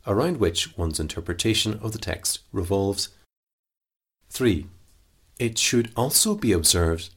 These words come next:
that the above citation from the Savoy Declaration, the independence version of the Westminster Confession, gives the lie to Bannerman's assertion that independence repudiate altogether the idea of a visible church,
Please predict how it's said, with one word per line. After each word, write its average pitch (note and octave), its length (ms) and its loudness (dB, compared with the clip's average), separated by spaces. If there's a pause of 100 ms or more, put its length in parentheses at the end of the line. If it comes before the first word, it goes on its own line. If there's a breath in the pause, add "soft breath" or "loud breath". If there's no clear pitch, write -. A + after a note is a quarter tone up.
that F2 160 -6
the E2 100 -2
above E2+ 260 0
citation G2+ 640 -2
from E2+ 200 -6
the D2+ 100 -8
Savoy E2 420 -2
Declaration, G2+ 720 0 (520 loud breath)
the D2+ 120 -4
independence A#2 640 -4
version F#2+ 340 0
of E2+ 140 -2
the D#2+ 240 -4
Westminster E2+ 520 -4
Confession, G#2+ 580 -2 (460 loud breath)
gives A#2+ 220 0
the B2+ 120 0
lie B2 480 -2 (180)
to B2+ 120 -4
Bannerman's F2+ 440 -2
assertion A2+ 520 0 (300 loud breath)
that F2+ 280 -4
independence A2+ 760 -2 (380 soft breath)
repudiate D#2 760 -4
altogether F2 640 0
the F#2+ 200 -2
idea F2+ 360 0
of F2 200 -6
a F#2+ 120 0
visible E2+ 400 -2
church, - 440 -2